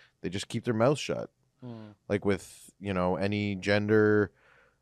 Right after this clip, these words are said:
Speaker 1: ideology stuff and the people who on the left who don't necessarily agree with it, but they just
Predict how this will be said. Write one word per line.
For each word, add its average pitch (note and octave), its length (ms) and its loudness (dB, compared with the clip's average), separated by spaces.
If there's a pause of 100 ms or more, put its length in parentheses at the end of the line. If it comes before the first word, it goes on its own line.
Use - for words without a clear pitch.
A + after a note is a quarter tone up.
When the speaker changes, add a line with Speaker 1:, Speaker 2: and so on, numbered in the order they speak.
(100)
Speaker 1:
ideology A2 680 6
stuff A#2+ 480 4
and G#2 120 -6
the G2 40 -8
people A2+ 360 0
who A#2 80 2
on G#2 80 0
the G2+ 80 -2
left G#2 320 0
who A2 100 -4
don't G2+ 300 0
necessarily A2+ 460 0
agree A2+ 220 -2
with A#2 180 0
it, C3 120 0
but G#2+ 100 -4
they G#2 100 -2
just G2 280 -4